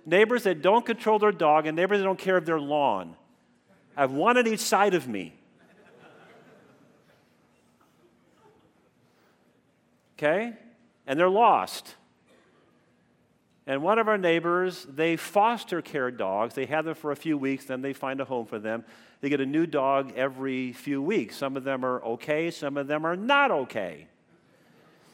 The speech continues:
And we live on a cul-de-sac where the front yards are tiny, but the backyards are big, which is nice, but our front yards are really, really tiny. So when he attaches the, the leash to the dog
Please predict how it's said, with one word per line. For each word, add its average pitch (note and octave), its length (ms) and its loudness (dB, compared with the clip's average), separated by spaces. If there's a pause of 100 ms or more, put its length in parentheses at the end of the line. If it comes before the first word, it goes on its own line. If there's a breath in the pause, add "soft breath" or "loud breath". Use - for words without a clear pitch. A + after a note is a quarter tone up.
And F3 120 4
we F#3+ 80 10
live C4 220 6
on A3+ 100 2
a G3 80 2
cul-de-sac G#3+ 760 2
where C#3+ 80 -2
the C#3 80 -2
front G#3 260 -6
yards F3+ 280 0
are D3 60 2
tiny, F#3 320 -4
but C#3+ 120 -4
the C3+ 100 -2
backyards D3 760 -6
are C#3+ 40 -2
big, E3 300 -2
which D#3+ 160 -4
is D3+ 140 -2
nice, B3 540 -2 (720 soft breath)
but G3 140 2
our A#3+ 80 4
front C4+ 300 -2
yards F3 300 -2
are E3 80 -2
really, G#3 560 -2
really G3 500 0
tiny. A#3+ 460 -2
So F3 180 -2
when E3+ 100 -2
he C4 240 -2
attaches G3 720 -2 (320 loud breath)
the, D3+ 180 0
the D3 220 0
leash A3 320 2
to F#3 120 -2
the D#3 100 -4
dog E3+ 420 0